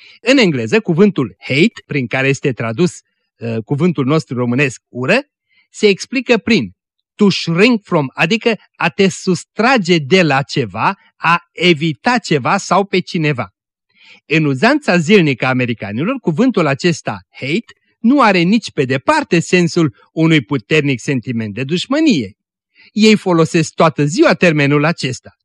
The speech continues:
Spre exemplu, în loc de a spune, "Mie nu-mi place prea mult de Ion", ei zic, "I hate John",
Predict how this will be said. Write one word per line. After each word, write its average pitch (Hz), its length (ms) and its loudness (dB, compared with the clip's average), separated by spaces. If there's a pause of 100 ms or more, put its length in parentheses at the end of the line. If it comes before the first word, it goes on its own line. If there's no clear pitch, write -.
(160)
Spre - 280 -4
exemplu, 156 600 -4 (300)
în 214 160 2
loc 294 160 0
de 240 100 0
a 214 60 2
spune, 170 460 -2 (340)
"Mie 359 120 0
nu-mi 302 160 4
place 165 320 0
prea 139 180 -2
mult 147 240 2
de 135 80 2
Ion", 147 300 2
ei 208 160 2
zic, 185 320 0 (400)
"I 165 160 -4
hate 180 200 -2 (180)
John", 226 220 0